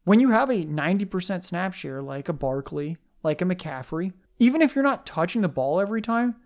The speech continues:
just being on the field is dangerous. You might block a guy, you could get stepped on,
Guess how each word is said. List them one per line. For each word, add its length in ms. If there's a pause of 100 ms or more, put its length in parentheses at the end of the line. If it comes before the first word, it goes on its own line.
(140)
just 340
being 320
on 140
the 60
field 300
is 100
dangerous. 500
You 80
might 220
block 360
a 40
guy, 220
you 120
could 140
get 200
stepped 420
on, 380